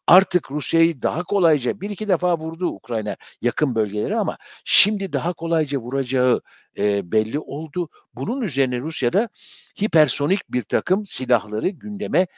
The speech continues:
eee, sokacak, eee, eee, uygulamaya sokacağını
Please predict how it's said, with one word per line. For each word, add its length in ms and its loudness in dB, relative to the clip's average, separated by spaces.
eee, 260 -2
sokacak, 520 -4
eee, 180 -12
eee, 280 -12
uygulamaya 640 -6
sokacağını 680 -6